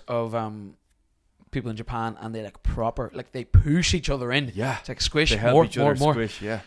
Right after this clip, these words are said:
Speaker 1: You're, like, holding
Speaker 2: Yeah.
Speaker 1: yourself back. See, that, that I don't like. <laughs>
Speaker 2: Yeah, 'cause I, I can't handle the undergrounds. I, I find them fascinating.
Speaker 1: Yeah.
Speaker 2: And I go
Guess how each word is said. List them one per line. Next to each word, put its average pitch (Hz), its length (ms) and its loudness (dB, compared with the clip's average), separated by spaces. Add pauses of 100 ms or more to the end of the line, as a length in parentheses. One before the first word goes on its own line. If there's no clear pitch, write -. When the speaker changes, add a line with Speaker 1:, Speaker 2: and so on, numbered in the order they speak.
Speaker 1:
You're, - 120 -12
like, - 140 -14 (400)
holding 165 300 -2
Speaker 2:
Yeah. - 60 -4
Speaker 1:
yourself 139 280 -4
back. 131 380 -2 (720)
See, - 120 -16
that, 107 280 -12 (220)
that 139 300 2
I 131 80 0
don't 104 200 -8
like. 110 160 0
<laughs> - 100 12 (1500)
Speaker 2:
Yeah, 95 200 -6
'cause - 200 -10
I, 113 100 0 (180)
I 110 80 -4
can't 92 300 -8
handle 92 320 -6
the 92 80 -14
undergrounds. 87 440 -12 (140)
I, - 120 -12 (360)
I - 80 -12
find 104 300 -6
them 92 80 -10
fascinating. - 800 -10
Speaker 1:
Yeah. 113 160 -16 (360)
Speaker 2:
And 92 140 -8
I 90 60 -6
go 95 500 -4